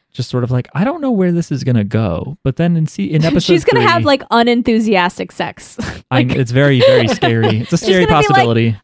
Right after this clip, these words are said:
Speaker 2: "Okay, we'll see how this goes." <laughs>
Speaker 1: Yeah.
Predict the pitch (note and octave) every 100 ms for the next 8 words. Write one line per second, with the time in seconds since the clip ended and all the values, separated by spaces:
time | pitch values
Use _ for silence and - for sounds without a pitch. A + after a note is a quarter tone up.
0 | - D5+ D#5 D4+ C#4+ C#4+ C#4 - C4+ A#4
1 | F#4 _ _ E4+ D#4+ C4 A3+ A#3 - F#3+
2 | - - - E4+ - - B4+ - _ A4+
3 | _ _ _ _ _ - B2+ A#2+ G#2